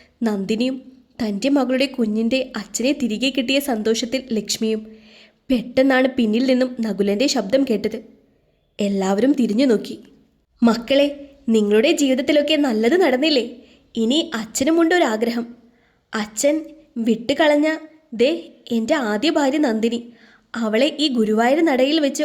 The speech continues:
ഒന്നുകൂടി അച്ഛന് താലി കെട്ടാൻ പോകുകയാണ്." അവിടെ കൂടിയ എല്ലാവരും അമ്പരന്നു. ഗൗതമിൻ്റെ അച്ഛൻ്റെയും അമ്മയുടെയും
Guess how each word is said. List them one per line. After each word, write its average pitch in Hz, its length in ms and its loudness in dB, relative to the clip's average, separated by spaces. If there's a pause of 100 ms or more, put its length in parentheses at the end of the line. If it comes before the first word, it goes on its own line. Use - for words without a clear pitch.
ഒന്നുകൂടി 226 480 0
അച്ഛന് 294 340 0
താലി 233 280 -2
കെട്ടാൻ 302 320 0
പോകുകയാണ്." 240 520 0 (840)
അവിടെ 208 380 -2
കൂടിയ 269 300 -2 (100)
എല്ലാവരും 208 520 0
അമ്പരന്നു. 220 460 -2 (600)
ഗൗതമിൻ്റെ 202 580 0
അച്ഛൻ്റെയും 254 540 0
അമ്മയുടെയും 254 500 0